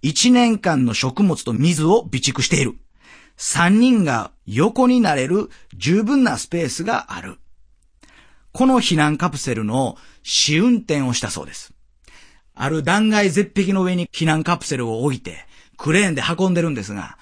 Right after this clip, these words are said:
そのクレーンの鎖が切れて、試運転の前に断崖絶壁を転がり落ちたっていうんですね。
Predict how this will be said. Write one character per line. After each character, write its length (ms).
そ 140
の 160
ク 160
レ 240
ー 40
ン 180
の 100
鎖 400
が 100
切 220
れ 160
て、 220
試 240
運 200
転 200
の 200
前 220
に 160
断 280
崖 180
絶 260
壁 220
を 60
転 260
が 140
り 80
落 120
ち 60
た 80
っ 80
て 100
い 40
う 60
ん 40
で 80
す 140
ね。 260